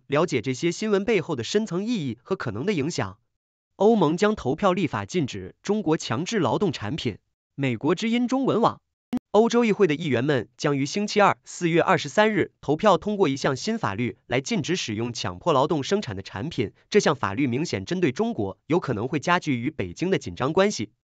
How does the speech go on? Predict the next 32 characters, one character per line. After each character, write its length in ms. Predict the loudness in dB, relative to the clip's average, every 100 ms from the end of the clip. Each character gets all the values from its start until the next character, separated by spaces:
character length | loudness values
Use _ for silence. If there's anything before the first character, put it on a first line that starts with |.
| -2
这 100 | 2
项 160 | 4
法 180 | 2 0
律 220 | 0 -2
虽 220 | 2 4
未 100 | 4
直 180 | 4 -2
接 140 | -2 -2
提 160 | -2
及 140 | -4 -2
中 180 | -2
国， 240 | -2 -6 -8 _
但 120 | 0
许 200 | 0 0
多 140 | 0 2
立 120 | 2
法 160 | 0 -2
者 160 | -4
希 200 | -4 2
望 180 | 2 2
它 80 | 0
能 160 | -2
被 80 | 0
用 160 | 0 2
来 160 | 0
阻 200 | 0 -4
止 140 | -4 -6
从 220 | -6 -6
中 180 | -4 0
国 140 | 0
进 180 | 0 -4
口 240 | -6 -10